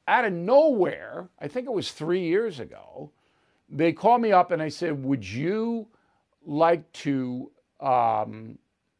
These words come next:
interview Alexander Green?" And, uh, it's a paid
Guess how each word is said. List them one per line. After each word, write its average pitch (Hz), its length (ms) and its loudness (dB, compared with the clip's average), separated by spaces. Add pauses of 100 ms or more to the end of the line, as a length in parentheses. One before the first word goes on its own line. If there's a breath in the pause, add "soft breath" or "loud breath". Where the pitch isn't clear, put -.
(200)
interview 127 840 -2
Alexander 117 580 -4
Green?" 214 400 -6 (1400)
And, 147 560 2
uh, 135 500 0
it's - 180 -6
a 175 60 -6
paid 160 680 -2